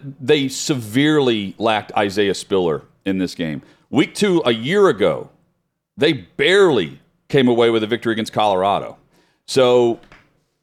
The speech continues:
a-, and it was Isaiah Spiller who bailed them out of poor quarterback play in that game. So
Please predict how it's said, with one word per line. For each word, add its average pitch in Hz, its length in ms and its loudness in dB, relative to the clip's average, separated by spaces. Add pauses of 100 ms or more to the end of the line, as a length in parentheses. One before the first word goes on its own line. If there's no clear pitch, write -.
a-, 127 180 0
and 127 120 2
it 127 60 2
was 123 160 2
Isaiah 123 360 2
Spiller 143 340 0
who 123 120 -2
bailed 107 380 2
them 127 160 0
out 107 200 0
of 104 120 -8
poor 107 200 -2
quarterback 107 520 -2
play 110 220 0
in 107 80 -6
that 123 240 -4
game. 69 240 -8
So 98 400 0